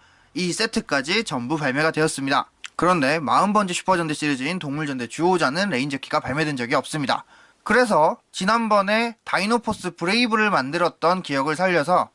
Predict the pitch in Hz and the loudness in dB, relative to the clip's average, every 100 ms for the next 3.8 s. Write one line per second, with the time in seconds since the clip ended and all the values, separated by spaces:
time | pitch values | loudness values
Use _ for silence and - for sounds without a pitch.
0 | _ 269 277 - 226 - 143 180 220 233 | _ 2 2 0 -8 -10 -4 0 4 4
1 | 208 180 160 - 202 233 240 185 165 151 | 4 2 -2 -2 2 4 4 4 2 0
2 | 147 139 127 135 139 220 233 147 120 127 | -2 -4 -6 -4 0 0 0 -4 -2 0
3 | 147 190 196 165 - 196 151 120 | 0 0 0 0 -4 -2 -2 -2